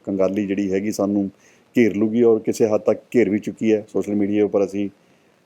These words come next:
ਪੰਜਾਬੀ ਆਪਣਾ ਬਹੁਤ ਜਲੂਸ ਕੱਢਦੇ ਹਾਂ, ਤਾਂ ਮੈਨੂੰ ਲੱਗਦਾ ਕਿ ਉਹਨਾਂ ਨੂੰ ਕਿਤਾਬਾਂ ਨਾਲ ਜੁੜੇ ਰਹਿਣਾ ਚਾਹੀਦਾ। ਅਹ, ਇਹ ਸ਼ਮੀ ਜਲੰਧਰੀ ਜੀ ਦੀ ਕਿਤਾਬ ਹੈ। ਇੱਕ ਪ੍ਰਵਾਸੀ ਕਵੀ ਨੇ ਜਿਹੜੇ ਕਿ ਹੁਣ ਆਸਟ੍ਰੇਲੀਆ ਰਹਿ ਰਹੇ ਨੇ, ਉਹਨਾਂ ਦੀ ਕਿਤਾਬ ਹੈ ਉਹ ਪਹਿਲੀ ਮੁਹੱਬਤ। ਔਰ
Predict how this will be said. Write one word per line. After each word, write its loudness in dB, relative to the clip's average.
ਪੰਜਾਬੀ 0
ਆਪਣਾ 0
ਬਹੁਤ 0
ਜਲੂਸ -4
ਕੱਢਦੇ 0
ਹਾਂ, -4
ਤਾਂ -2
ਮੈਨੂੰ -2
ਲੱਗਦਾ 0
ਕਿ -6
ਉਹਨਾਂ -2
ਨੂੰ -4
ਕਿਤਾਬਾਂ -4
ਨਾਲ -2
ਜੁੜੇ 2
ਰਹਿਣਾ -6
ਚਾਹੀਦਾ। -8
ਅਹ, -4
ਇਹ -4
ਸ਼ਮੀ -4
ਜਲੰਧਰੀ -4
ਜੀ -6
ਦੀ -4
ਕਿਤਾਬ -2
ਹੈ। -2
ਇੱਕ 0
ਪ੍ਰਵਾਸੀ 2
ਕਵੀ 2
ਨੇ 0
ਜਿਹੜੇ -2
ਕਿ -10
ਹੁਣ -4
ਆਸਟ੍ਰੇਲੀਆ 2
ਰਹਿ 2
ਰਹੇ 2
ਨੇ, -2
ਉਹਨਾਂ -2
ਦੀ -2
ਕਿਤਾਬ -2
ਹੈ 0
ਉਹ -4
ਪਹਿਲੀ -2
ਮੁਹੱਬਤ। -4
ਔਰ 2